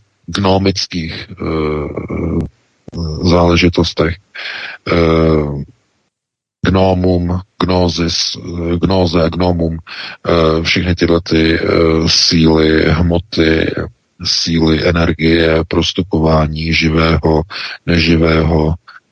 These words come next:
eh, kabalistické záležitosti jsou staré stovky tisíc let. To, a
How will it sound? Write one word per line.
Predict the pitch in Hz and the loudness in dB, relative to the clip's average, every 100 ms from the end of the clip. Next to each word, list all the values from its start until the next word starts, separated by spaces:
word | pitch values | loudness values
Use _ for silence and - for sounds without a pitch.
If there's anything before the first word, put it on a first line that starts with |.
| - | -8
eh, | 76 82 | -2 0
kabalistické | 92 82 85 85 - - - 82 80 | 0 2 2 0 -4 -8 -4 0 0
záležitosti | 76 76 78 78 78 - - 78 71 | 0 -2 -2 -2 -2 -2 0 0 0
jsou | 71 - 82 76 | -2 0 0 0
staré | 76 - - 76 73 | 0 -2 0 0 0
stovky | - - 82 - | 0 -2 -4 -4
tisíc | - 80 - - - | -4 -2 -2 -2 -2
let. | - - - - _ _ _ _ _ _ _ _ _ _ _ _ - | -4 -8 -12 -16 _ _ _ _ _ _ _ _ _ _ _ _ -4
To, | 76 73 76 78 - - - _ _ _ | 0 2 2 2 -2 -8 -12 _ _ _
a | - 85 | -2 0